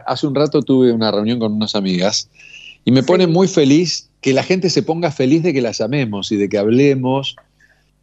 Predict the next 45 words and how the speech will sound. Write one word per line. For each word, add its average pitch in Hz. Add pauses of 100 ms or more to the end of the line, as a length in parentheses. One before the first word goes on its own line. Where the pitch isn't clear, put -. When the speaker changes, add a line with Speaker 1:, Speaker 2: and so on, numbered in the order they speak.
(220)
Speaker 1:
que 113
nosotros 147
nos 127
podamos 135
sacar 131
dudas 135
de, 101
de, 95
de 92
cada 123
una 123
de 110
las 90
especialidades 101
de 113
ustedes. 113 (640)
Y 110
bueno, 139
eso 165
me, 139
me, 117
me 110
fascina 113
de, 95
de 98
mi 98
trabajo, 92
me 92
gusta 110
mucho. 110 (240)
Así 87
que 107
bueno, 104
Speaker 2:
Es, -
Speaker 1:
tengo 127
Speaker 2:
es 117
un 370
Speaker 1:
expectativas 143
con 240
vos 254
de 160
Speaker 2:
placer. 156
Speaker 1:
aprender 117
un 117
montón. 117